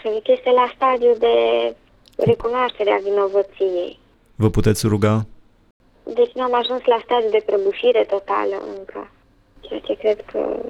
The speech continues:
Speaker 1: e absolut necesar. Consider, oricum, un om când, uh, alunecă, atunci își vede, de fapt, uh, starea spirituală și mi-am dat seama că starea spirituală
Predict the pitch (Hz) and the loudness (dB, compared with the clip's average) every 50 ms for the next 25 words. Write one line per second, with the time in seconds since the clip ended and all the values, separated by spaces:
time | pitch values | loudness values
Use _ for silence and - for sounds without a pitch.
0 | - 208 208 208 214 - - - - - - - 208 - - - - - - - | -6 -4 -4 -4 -6 -8 -10 -8 -6 -4 -4 -4 -4 -6 -10 -12 -12 -14 -16 -14
1 | - - 110 214 - _ _ _ _ _ _ _ _ _ _ _ _ _ _ _ | -12 -12 -12 -12 -14 _ _ _ _ _ _ _ _ _ _ _ _ _ _ _
2 | _ _ _ _ _ _ _ _ _ _ _ _ _ _ - - - - - 269 | _ _ _ _ _ _ _ _ _ _ _ _ _ _ -20 -20 -18 -6 -2 -2
3 | 262 262 - 277 277 277 262 254 - - 262 269 - - 277 277 269 254 233 - | -2 -2 -2 -2 0 2 2 2 2 0 0 -2 -2 -4 -6 -4 -4 -4 -4 -6
4 | - - - - - _ _ _ - 233 240 226 240 254 269 277 269 262 - - | -6 -8 -10 -14 -18 _ _ _ -6 -4 -2 0 0 0 0 0 -2 -2 0 2
5 | 262 262 247 226 202 196 - 202 208 202 202 208 - - - - - _ _ _ | 2 2 2 2 0 0 0 0 2 2 2 2 2 0 -4 -6 -8 _ _ _
6 | - - 220 220 220 208 202 202 196 202 - - 214 226 247 262 - _ _ _ | 0 2 4 4 4 2 2 0 -4 -4 -4 -2 -2 -2 -2 -4 -8 _ _ _
7 | _ _ - _ _ _ _ _ _ _ _ _ _ _ - - 240 240 - 285 | _ _ -20 _ _ _ _ _ _ _ _ _ _ _ -4 -2 -2 0 0 0
8 | 277 - 254 240 240 254 262 240 240 208 202 214 - - 226 226 220 208 - _ | 0 0 -2 -2 2 2 4 4 4 2 2 0 0 0 2 2 2 0 -4 _
9 | - 208 208 208 208 202 - - 226 220 214 208 - - - 202 208 202 - - | 0 2 2 2 2 0 -2 -2 0 2 0 0 -2 -2 -2 -2 -2 -2 0 0
10 | 214 208 196 202 202 - 240 226 233 240 240 247 240 - 247 240 233 - 233 - | 0 2 2 0 -2 -2 -4 -4 -2 0 -2 -2 -2 -2 -4 -4 -4 -6 -6 -4
11 | - 233 233 233 220 - - 220 220 214 - 233 226 220 | -2 -2 -2 -2 -2 -6 -6 -4 -4 -2 -2 -2 -2 -2